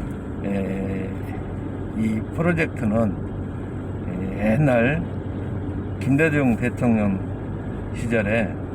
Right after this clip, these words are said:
김대중 대통령께서 우리 국토를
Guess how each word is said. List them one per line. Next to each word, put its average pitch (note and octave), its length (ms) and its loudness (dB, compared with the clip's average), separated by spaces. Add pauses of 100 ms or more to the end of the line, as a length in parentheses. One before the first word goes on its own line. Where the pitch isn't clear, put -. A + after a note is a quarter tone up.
(960)
김대중 C3 320 4
대통령께서 G#2 960 2 (100)
우리 A2+ 260 2
국토를 C3+ 1200 2